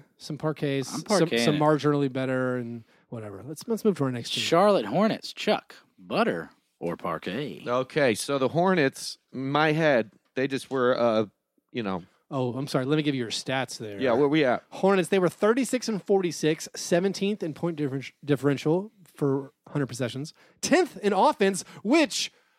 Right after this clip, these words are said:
Speaker 1: I would not have believed if you told me. Big surprise there. They had the tenth best offense last year, seventeenth in defense.
Speaker 3: So they, uh, got rid of Dwight Howard. Bonus, plus.
Speaker 1: Boom.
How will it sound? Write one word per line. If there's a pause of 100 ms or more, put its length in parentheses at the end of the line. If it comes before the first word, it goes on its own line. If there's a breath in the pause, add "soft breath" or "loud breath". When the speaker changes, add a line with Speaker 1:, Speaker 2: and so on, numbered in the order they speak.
Speaker 1:
I
would
not
have
believed
if
you
told
me. (480 soft breath)
Big
surprise
there.
They
had
the
tenth
best
offense
last
year,
seventeenth
in
defense. (140)
Speaker 3:
So
they, (200)
uh, (180)
got
rid
of
Dwight
Howard. (220)
Bonus, (120)
plus.
Speaker 1:
Boom.